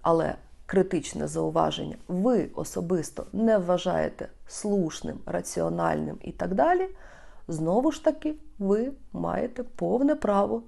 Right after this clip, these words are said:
ігнорувати це критичне зауваження.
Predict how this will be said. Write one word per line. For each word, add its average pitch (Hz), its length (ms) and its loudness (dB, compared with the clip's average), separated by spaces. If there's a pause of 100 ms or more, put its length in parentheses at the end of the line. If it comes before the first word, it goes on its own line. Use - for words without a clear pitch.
(140)
ігнорувати 208 920 2
це - 300 0
критичне 190 640 -4
зауваження. - 680 -8